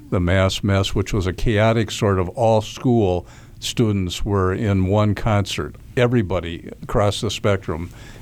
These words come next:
in the old Washington gym. And that was a little bit mindful probably of the chaos that he saw in World War Two. But it also was bringing people together. Uh, and Kurt Hansen was very important about that, and that's what,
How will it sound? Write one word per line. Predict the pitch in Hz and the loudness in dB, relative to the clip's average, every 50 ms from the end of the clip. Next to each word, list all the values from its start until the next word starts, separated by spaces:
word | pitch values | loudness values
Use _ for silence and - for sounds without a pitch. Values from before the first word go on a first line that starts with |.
| - | -6
in | - - 101 92 | -2 0 2 2
the | 95 98 | 4 4
old | 104 104 107 101 95 | 4 4 4 2 2
Washington | 92 95 98 98 95 - 104 90 - 98 87 80 | 2 2 2 2 2 0 -4 -4 -4 -4 -4 -4
gym. | - - 113 110 98 87 85 - - - - - - - - | -2 0 0 2 2 0 0 -4 -8 -16 -20 -20 -18 -12 -4
And | - 113 113 | 0 2 2
that | 127 151 156 | 4 2 2
was | 160 147 139 117 107 | 2 2 0 2 2
a | 117 | 0
little | 117 123 139 135 | 2 2 2 2
bit | 123 120 113 107 | 4 2 0 0
mindful | 107 104 110 110 113 110 - - 113 95 | 0 0 2 2 2 0 0 -2 -4 -2
probably | - - 127 120 117 113 110 98 98 101 98 | 0 2 2 2 2 2 2 2 2 2 2
of | 90 87 | 2 0
the | 82 | -2
chaos | - - 113 110 104 101 90 87 - - | -2 0 0 2 4 4 2 2 0 -2
that | - 87 80 | -4 -2 -2
he | 98 98 92 | 0 0 0
saw | - - - 110 98 98 95 92 | -2 0 0 2 4 4 4 4
in | 90 87 85 | 2 0 0
World | 87 92 92 95 85 | 0 2 2 0 0
War | 85 87 85 82 | 0 0 0 0
Two. | - - - 120 113 95 82 - - - - - - - - - | -2 -2 0 2 2 2 0 -2 -8 -18 -20 -20 -20 -18 -10 -2
But | - 117 | 0 2
it | 107 113 | 4 4
also | 123 135 156 165 160 - - 160 | 4 6 4 4 2 2 2 2
was | 143 120 117 110 101 | 4 4 4 2 2
bringing | 98 117 117 120 123 117 113 107 | 2 2 4 4 4 4 2 2
people | 104 - 110 104 - 107 92 | 0 -2 -4 -4 -6 -6 -6
together. | 95 87 92 87 87 82 78 73 - - - - - - - - 349 | -6 -6 -4 -4 -6 -6 -8 -10 -14 -18 -18 -16 -16 -18 -16 -12 -8
Uh, | 262 120 104 101 98 92 92 98 - | -4 -2 0 2 2 2 0 0 0
and | 117 107 104 104 - | 0 0 0 0 2
Kurt | - 147 135 123 | 2 2 2 2
Hansen | 117 120 113 113 113 - - 110 101 98 95 | 2 2 2 0 0 -2 -2 -2 0 0 2
was | 92 95 87 90 | 2 0 0 2
very | 98 104 101 98 | 2 2 2 2
important | 90 85 - - 101 95 92 87 | 0 0 0 0 2 2 2 0
about | 82 80 85 82 82 - | 0 0 0 0 0 0
that, | - 98 92 95 | 0 0 2 2
and | 95 92 | 2 2
that's | 98 107 107 107 - - | 2 0 0 -2 0 0
what, | 107 98 87 | 0 0 0